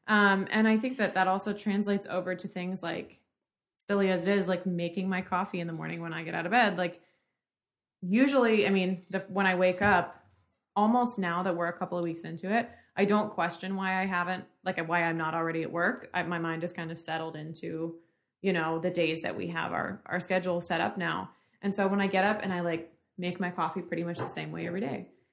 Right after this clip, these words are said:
and I sit down and I drink my coffee, and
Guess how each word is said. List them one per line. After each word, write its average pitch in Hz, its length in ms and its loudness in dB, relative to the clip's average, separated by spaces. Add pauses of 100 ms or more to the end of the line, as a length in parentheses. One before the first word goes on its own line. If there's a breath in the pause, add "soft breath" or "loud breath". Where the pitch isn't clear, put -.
(140)
and 175 380 2
I 170 80 -2
sit 165 240 -4
down - 180 -6
and 180 80 -4
I 175 100 -6
drink 175 180 -8
my 185 80 -10
coffee, 240 520 -6
and 165 400 -4